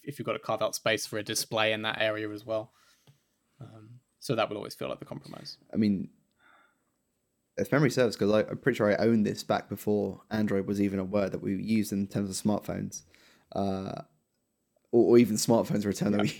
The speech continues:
Speaker 2: used. I had, I think, was the thinnest clamshell
Speaker 1: <laughs>
Speaker 2: phone at the time, and that was a
Speaker 1: Oh,
Speaker 2: Samsung
Speaker 1: really?
Speaker 2: phone. I think Samsung technically has a history, yeah. Uh, but I unearthed it the other day. If I can find it, I'll get it on a future app. Maybe when we talk
Speaker 1: Hmm.
Speaker 2: about the Z Flip three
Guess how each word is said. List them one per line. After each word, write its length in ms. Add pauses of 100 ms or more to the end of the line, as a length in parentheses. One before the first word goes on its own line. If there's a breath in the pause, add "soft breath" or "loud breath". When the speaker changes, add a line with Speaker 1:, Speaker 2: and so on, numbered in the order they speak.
(100)
Speaker 2:
used. 260 (260 loud breath)
I 120
had, 320
I 140
think, 280
was 320
the 140
thinnest 680
clamshell 640
Speaker 1:
<laughs> 20
Speaker 2:
phone 540 (120)
at 120
the 60
time, 340
and 80
that 120
was 120 (140)
a 40
Speaker 1:
Oh, 40
Speaker 2:
Samsung 120
Speaker 1:
really? 160
Speaker 2:
phone. 300
I 40
think 180
Samsung 480 (540 loud breath)
technically 300
has 120
a 40
history, 720
yeah. 340 (180)
Uh, 260
but 200
I 80
unearthed 440
it 40
the 100
other 100
day. 140
If 140
I 20
can 100
find 240
it, 60
I'll 120
get 180
it 40
on 140
a 40
future 300
app. 220 (580 loud breath)
Maybe 160
when 120
we 60
talk 120
Speaker 1:
Hmm. 80
Speaker 2:
about 80
the 80
Z 180
Flip 240 (120)
three 320